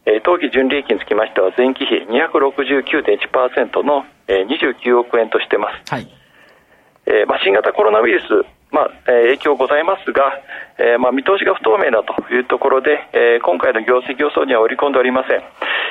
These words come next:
Speaker 1: えー、ただですね、あの、すでに公表しております、えー、三月度の前年比速報におきましては、
Speaker 2: はい。
Speaker 1: えー、既存店売上高が前年比で、えー、百二十一点三パーセントということで、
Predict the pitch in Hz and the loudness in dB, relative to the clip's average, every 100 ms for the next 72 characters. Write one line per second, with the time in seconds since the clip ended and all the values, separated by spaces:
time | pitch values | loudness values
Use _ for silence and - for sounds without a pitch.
0 | - - 110 104 92 - - 151 - 120 | -4 0 2 4 2 0 0 0 0 -2
1 | - - 107 104 104 - - 127 135 135 | -2 -8 -4 -2 -2 0 0 0 0 0
2 | 147 135 - 131 131 131 131 - 127 95 | 2 0 0 -2 0 -2 -4 0 2 2
3 | - 98 87 82 - 156 165 175 - 113 | 0 0 2 0 0 0 0 0 0 -2
4 | - - _ _ _ 143 131 - 131 139 | -2 -8 _ _ _ 0 0 2 0 0
5 | 147 - 165 - 117 98 92 - 107 107 | -2 -2 -2 0 0 0 -2 -2 -2 -2
6 | - - 113 127 110 - - - _ - | -2 2 2 2 -4 -12 -20 -20 _ -2
7 | 95 - 123 143 139 147 143 143 151 131 | -2 -2 0 0 2 0 2 2 0 -2
8 | - 95 92 120 123 127 139 139 - - | 0 0 0 0 0 2 2 0 -2 0
9 | 123 - _ 87 87 - 151 156 147 147 | 0 -2 _ -2 -2 -2 -2 0 0 0
10 | 110 - - 95 - 117 123 131 135 147 | 0 -2 -4 -4 -2 -4 0 0 0 -2
11 | 120 - - - - - - - - - | -4 -6 -8 -12 -10 -6 -6 -6 -4 0
12 | 123 123 117 113 117 | 0 0 0 0 0